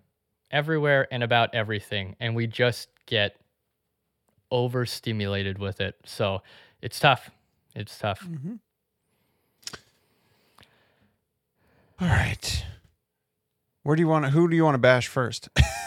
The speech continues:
Speaker 1: <laughs> Well, um, let's start with,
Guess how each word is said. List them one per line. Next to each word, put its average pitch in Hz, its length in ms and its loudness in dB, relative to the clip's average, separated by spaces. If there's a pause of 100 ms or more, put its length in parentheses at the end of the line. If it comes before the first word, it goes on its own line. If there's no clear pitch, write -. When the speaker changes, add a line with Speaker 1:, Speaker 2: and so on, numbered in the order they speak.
(680)
Speaker 1:
<laughs> - 520 2 (760)
Well, 226 320 10 (920)
um, 208 640 6 (140)
let's 233 520 2
start 202 540 4
with, 160 460 4